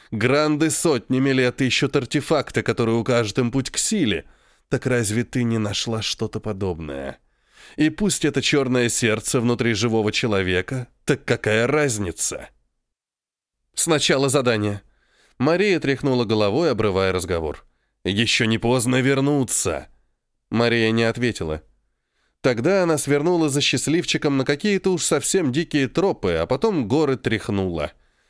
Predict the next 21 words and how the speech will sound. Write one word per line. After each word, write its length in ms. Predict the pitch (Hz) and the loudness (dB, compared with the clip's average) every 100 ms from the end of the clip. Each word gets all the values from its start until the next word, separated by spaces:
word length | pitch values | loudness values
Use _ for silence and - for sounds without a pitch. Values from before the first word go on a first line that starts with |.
| - - | -20 -12
Сначала 540 | - 151 131 - 180 180 | -4 0 2 2 2 2
девушка 380 | 170 175 - 170 | 2 0 0 0
подумала, 500 | 160 135 147 156 - | 0 2 2 2 0
что 200 | - 135 | -2 -2
кто-то 300 | 139 139 139 | -2 0 0
мог 220 | 127 135 | 0 -2
их 100 | 127 | -4
опередить, 640 | 139 147 147 123 113 - _ _ - - | -2 0 0 0 -2 -4 _ _ -20 -10
пройти 360 | - 202 202 247 | 0 0 2 0
коротким 480 | 156 131 127 120 110 | 2 2 0 -2 0
путём 460 | 107 - 110 170 139 | -2 0 0 2 0
и 120 | 104 | 0
устроить 460 | 98 - 190 180 | 0 0 2 2
сражение 640 | - 147 113 104 107 143 127 | 2 0 2 0 2 0 0
там, 340 | - 101 120 | 0 0 0
куда 260 | 135 101 92 | -2 0 0
они 180 | 95 104 | 0 0
только 260 | - - | -2 -2
шли, 380 | 131 208 196 87 | -2 0 0 0
но 200 | 78 90 | -2 0
нет. 380 | 107 127 - | 0 0 -4